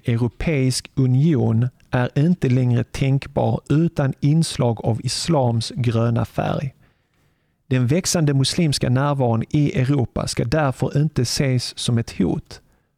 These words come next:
utan istället som en möjlighet att bygga nödvändiga broar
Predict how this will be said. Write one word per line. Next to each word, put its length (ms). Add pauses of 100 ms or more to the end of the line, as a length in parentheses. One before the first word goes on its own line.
utan 300
istället 560
som 240
en 180
möjlighet 640
att 120
bygga 460
nödvändiga 1040
broar 680